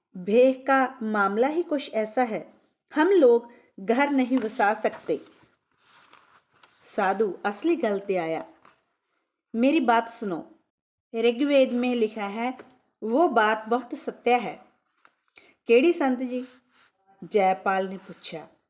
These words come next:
साधु कहंदा, "लिखा है, जब तक आदमी और औरत को जब वो चाहे पेट भरने के लिए भोजन नहीं मिलता और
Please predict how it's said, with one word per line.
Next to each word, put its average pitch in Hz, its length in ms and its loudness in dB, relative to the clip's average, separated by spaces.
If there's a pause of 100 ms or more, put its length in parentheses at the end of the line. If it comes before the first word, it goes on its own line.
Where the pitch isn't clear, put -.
(460)
साधु 208 380 -2
कहंदा, 208 400 -6 (720)
"लिखा 254 300 2
है, 311 520 0 (160)
जब 277 260 0
तक 311 360 -4
आदमी 220 500 0
और 262 200 2
औरत 220 500 0
को 196 440 -4
जब 240 480 0
वो 277 160 2
चाहे 208 440 0
पेट 240 480 0
भरने 233 320 -2
के 277 180 -2
लिए 208 260 0
भोजन 214 440 -2
नहीं 254 180 0
मिलता 180 540 -4 (460)
और 202 440 4